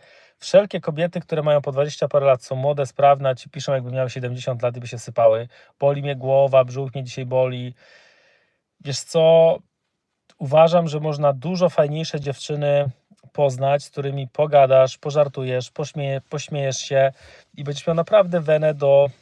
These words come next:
rozwoju interakcji. Jak kobieta cię tak traktuje, tak do ciebie mówi, nic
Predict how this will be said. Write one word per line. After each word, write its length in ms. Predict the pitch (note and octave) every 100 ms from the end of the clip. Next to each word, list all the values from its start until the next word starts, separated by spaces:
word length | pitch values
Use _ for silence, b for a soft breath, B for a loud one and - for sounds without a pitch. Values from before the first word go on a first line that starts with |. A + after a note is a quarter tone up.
| _
rozwoju 400 | C#3+ D3 D3 D#3+
interakcji. 540 | E3+ E3 F3+ F3+ - B2
Jak 100 | A#2
kobieta 320 | C3+ C3+ C3+
cię 140 | -
tak 320 | A#2+ D#3 F#3+ -
traktuje, 540 | B2+ A2+ - G#2 -
tak 200 | - F3+
do 100 | E3+
ciebie 280 | D3+ C3 A#2+
mówi, 400 | A#2 A2 A#2+ D#3 b b b b -
nic 380 | C3+ E3+ -